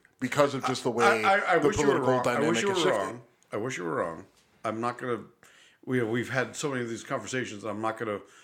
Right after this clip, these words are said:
Speaker 2: put a bet out there and say, "Oh, I'll bet X," because it's always gone badly for me. Um, but I think, uh, I'm really, I mean, my hope is that one or both of them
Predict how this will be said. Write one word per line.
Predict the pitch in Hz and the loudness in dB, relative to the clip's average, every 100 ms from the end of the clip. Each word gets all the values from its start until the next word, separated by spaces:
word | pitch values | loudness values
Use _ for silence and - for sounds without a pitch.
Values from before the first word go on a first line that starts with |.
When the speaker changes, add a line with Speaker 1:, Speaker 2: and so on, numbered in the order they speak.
| - _ | -20 _
Speaker 2:
put | 156 | -2
a | 135 | 0
bet | 101 123 | 0 0
out | 110 107 | 0 -2
there | 104 101 | -2 -2
and | 101 95 | -4 -6
say, | 107 92 90 - | -4 -4 -6 -4
"Oh, | 214 202 143 107 101 | -2 0 0 -2 -2
I'll | 131 143 | -2 -2
bet | 107 131 127 - _ _ _ _ | 0 -2 -2 -10 _ _ _ _
X," | 147 139 - - | -2 -2 -4 -12
because | 127 110 107 | -10 -8 -8
it's | 101 | -10
always | - 110 98 | -6 -6 -6
gone | 98 95 | -8 -10
badly | 95 117 101 | -6 -4 -6
for | 85 - - | -10 -14 -16
me. | - _ _ _ _ _ _ _ - | -18 _ _ _ _ _ _ _ -2
Um, | 120 104 92 87 _ _ _ _ _ - _ _ - | 0 0 -4 -10 _ _ _ _ _ -20 _ _ -4
but | 143 | 0
I | 143 | 0
think, | 135 170 165 - _ _ _ _ _ _ _ _ - | -2 -4 -6 -14 _ _ _ _ _ _ _ _ -20
uh, | - _ _ _ _ _ _ - 101 - - - | -20 _ _ _ _ _ _ -20 -18 -16 -10 -4
I'm | 123 120 | -2 0
really, | 123 156 156 135 - - | 0 0 0 -2 -6 -10
I | 110 | -8
mean, | 101 95 - _ _ - | -6 -10 -14 _ _ -4
my | 147 196 | 0 0
hope | 143 165 143 | 2 0 0
is | - 120 110 95 | -4 -2 -2 -4
that | 95 101 98 - - _ _ | -2 0 0 -6 -18 _ _
one | - 127 131 123 | -10 -6 -4 -4
or | 117 | -4
both | 98 113 104 104 | -4 -6 -6 -10
of | 90 | -10
them | 87 87 87 | -10 -10 -12